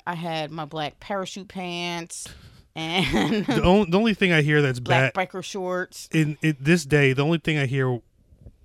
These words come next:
Speaker 2: people saying negatively, negatively about people who wear black is it's, it's, there's this meme about people who wear black Air Forces. Like, the, the, the Air Force One, especially the low top,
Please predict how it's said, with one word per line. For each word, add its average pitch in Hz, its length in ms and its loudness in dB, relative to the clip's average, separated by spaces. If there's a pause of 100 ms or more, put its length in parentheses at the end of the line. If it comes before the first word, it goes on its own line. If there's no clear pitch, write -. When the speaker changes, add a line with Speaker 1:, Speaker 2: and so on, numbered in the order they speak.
(340)
Speaker 2:
people 143 280 0
saying 131 240 0
negatively, 123 720 0
negatively 165 520 4
about 139 220 -4
people 139 260 -8
who 127 40 -4
wear 120 220 -4
black 117 580 -6
is 117 400 -6 (300)
it's, 135 220 -10
it's, 160 340 -6
there's 151 200 -2
this 127 140 -8
meme 139 540 -2 (400)
about 127 320 -4
people 127 280 -8
who 127 60 -6
wear 120 220 -6
black 113 380 -8
Air 120 180 -8
Forces. 151 640 -8 (400)
Like, 156 240 0
the, 160 180 -4
the, 160 220 -6 (260)
the 143 160 -4
Air 180 140 4
Force 165 320 -2
One, 135 640 -2
especially 135 400 -8
the 120 100 -8
low 123 200 -4
top, 101 340 -10